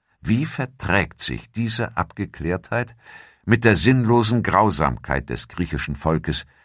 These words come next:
die ganz ersichtlich mit der zunehmenden Kulturblüte immer teuflischere Formen angenommen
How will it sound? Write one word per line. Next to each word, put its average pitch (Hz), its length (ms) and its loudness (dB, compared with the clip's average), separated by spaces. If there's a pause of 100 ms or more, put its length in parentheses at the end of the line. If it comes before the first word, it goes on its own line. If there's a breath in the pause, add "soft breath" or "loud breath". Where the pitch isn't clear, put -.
(320 soft breath)
die 107 80 0
ganz 135 240 2
ersichtlich 101 680 0
mit 110 180 2
der 98 120 2
zunehmenden 117 800 0
Kulturblüte 117 840 2
immer 127 340 2
teuflischere 82 680 -4
Formen 64 500 -2
angenommen 80 640 0